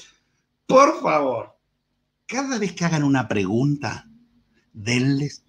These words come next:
tiempo a contestar. Tenemos un error gravísimo de preguntar y esperar que contesten rápidamente, y siempre contestan los mismos.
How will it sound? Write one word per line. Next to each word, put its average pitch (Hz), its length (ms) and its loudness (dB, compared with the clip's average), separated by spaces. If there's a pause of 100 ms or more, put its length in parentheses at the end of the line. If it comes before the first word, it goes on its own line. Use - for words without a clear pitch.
tiempo 104 420 -2
a - 80 -14
contestar. - 720 -14 (380)
Tenemos 180 360 8
un 175 120 8
error 143 360 6
gravísimo 175 840 6
de 131 120 0
preguntar 147 800 2 (640)
y 190 140 4
esperar 175 320 4
que 190 80 -4
contesten 170 480 0
rápidamente, 147 680 2
y 156 40 2
siempre 226 280 4
contestan 226 380 0
los 247 100 4
mismos. 226 400 6